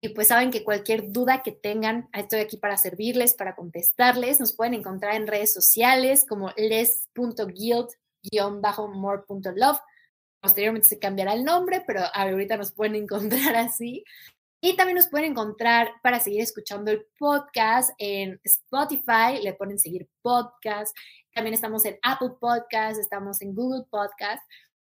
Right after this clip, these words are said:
y también estamos en YouTube. Así que si está YouTube, pónganle suscribirse, campanita para activar las notificaciones y una manita arriba.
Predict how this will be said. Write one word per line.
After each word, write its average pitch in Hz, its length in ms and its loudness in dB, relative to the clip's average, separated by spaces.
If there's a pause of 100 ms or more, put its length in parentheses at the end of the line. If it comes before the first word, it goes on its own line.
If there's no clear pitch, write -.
(260)
y 302 160 0
también 247 160 0
estamos 233 320 -2
en 196 240 -6
YouTube. 196 640 2
Así - 180 0 (400)
que - 100 -10
si - 20 2
está - 180 -4
YouTube, 294 600 0
pónganle 214 440 -2
suscribirse, 240 1000 0
campanita 208 760 -4
para 175 160 -4
activar 185 260 -6
las 190 120 -6
notificaciones 208 680 -2
y 220 40 -4
una 233 120 0
manita 190 320 0
arriba. 254 560 2